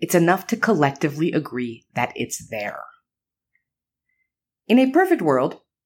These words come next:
in a large corporation, your brand elements, like your logo, are chosen to align with your brand attributes, like funny. And that's what us marketers would have you believe you have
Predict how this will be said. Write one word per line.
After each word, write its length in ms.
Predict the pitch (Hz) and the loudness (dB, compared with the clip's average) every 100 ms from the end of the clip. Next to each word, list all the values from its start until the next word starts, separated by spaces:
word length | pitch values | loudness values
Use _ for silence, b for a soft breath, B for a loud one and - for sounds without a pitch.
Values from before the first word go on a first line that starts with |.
| _ _ _ - | _ _ _ -2
in 80 | |
a 80 | 175 | 0
large 340 | 160 170 220 - | 4 4 2 0
corporation, 720 | 233 214 131 117 - - _ _ _ _ _ _ _ | -4 -2 -2 -4 -10 -20 _ _ _ _ _ _ _
your 140 | 170 | -2
brand 520 | 175 185 214 214 202 - _ _ | 2 4 4 2 -2 -10 _ _
elements, 640 | 247 254 127 120 262 - - - _ - | 0 2 0 0 -2 -6 -12 -18 _ -12
like 220 | 117 - | -10 -2
your 80 | 120 | 2
logo, 420 | 180 131 208 B B B B B | 2 2 0 B B B B B
are 120 | 180 | -2
chosen 480 | 175 - 226 233 240 | 0 0 2 2 0
to 220 | - 240 - | 0 -2 0
align 840 | 160 165 254 214 135 139 190 196 _ | -2 2 2 4 2 0 -2 -6 _
with 280 | - 170 165 | -4 -4 -2
your 120 | 170 | -4
brand 520 | 180 139 131 123 123 - - | -4 -2 -2 -2 -6 -6 -2
attributes, 920 | 220 - 120 110 - - - - _ _ - | -2 -2 -6 -6 -12 -12 -12 -12 _ _ -6
like 260 | 117 - - _ | -6 -6 -18 _
funny. 420 | _ - 143 101 _ _ _ _ _ _ _ _ _ | _ -6 -6 -6 _ _ _ _ _ _ _ _ _
And 120 | - 165 | 0 0
that's 160 | 196 | 2
what 180 | 220 - | 0 2
us 180 | 180 180 | 0 4
marketers 480 | 202 233 190 185 180 | 2 2 2 0 -2
would 80 | |
have 220 | 151 160 160 | 0 0 0
you 80 | |
believe 380 | 135 165 226 226 | 0 2 2 2
you 120 | 190 | 0
have 420 | 170 - 156 127 | -4 -2 -2 -2